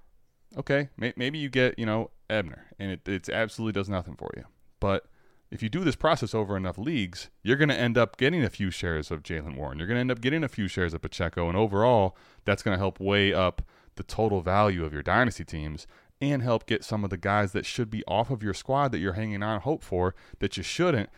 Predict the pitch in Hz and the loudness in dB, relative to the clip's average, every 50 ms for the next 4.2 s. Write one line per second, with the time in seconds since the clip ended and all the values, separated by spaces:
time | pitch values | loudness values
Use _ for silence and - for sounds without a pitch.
0 | - - - - - 95 147 180 170 143 101 95 90 85 - - 82 76 71 - | -20 -20 -10 -2 4 6 6 8 6 6 4 2 -2 -2 -4 -8 -8 -8 -10 -12
1 | - - 160 180 185 - 190 165 131 107 98 117 127 131 104 101 101 113 127 117 | -2 0 0 2 2 2 2 2 2 2 2 2 2 2 0 -2 -2 0 0 0
2 | 95 - - 113 123 120 104 90 80 76 64 71 80 80 82 - - 85 - - | 0 2 2 2 2 2 2 -2 -2 -2 -4 -4 -4 -4 -4 -4 -6 -6 -4 -4
3 | 98 85 - - - - 90 82 92 90 90 85 - 92 80 - 76 90 90 90 | -4 -4 -4 -6 -6 -6 -6 -4 -4 -4 -4 -6 -8 -10 -10 -6 -4 -2 -2 -2
4 | 82 78 - | -2 -4 -6